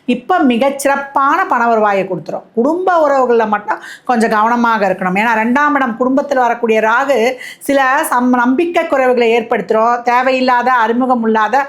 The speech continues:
மூன்றாவது நபர் தலையீடு குடும்பத்துல இருக்கக்கூடாது. ஏன்னா உங்களை புடிச்சு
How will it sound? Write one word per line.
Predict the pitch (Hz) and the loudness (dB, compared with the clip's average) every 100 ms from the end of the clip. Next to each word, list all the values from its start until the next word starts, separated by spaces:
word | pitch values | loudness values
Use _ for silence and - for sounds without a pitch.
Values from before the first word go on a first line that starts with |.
| - - - | -8 -12 0
மூன்றாவது | 254 339 359 339 320 277 | 2 2 2 2 2 2
நபர் | 269 240 247 | 2 0 0
தலையீடு | 247 254 269 311 | 2 2 0 0
குடும்பத்துல | 269 269 269 | 0 0 0
இருக்கக்கூடாது. | 240 - 240 208 196 185 220 | 0 0 -4 0 0 2 2
ஏன்னா | 262 | 2
உங்களை | 285 262 220 | 2 0 0
புடிச்சு | 254 - - 302 269 | -4 -6 -4 -2 -2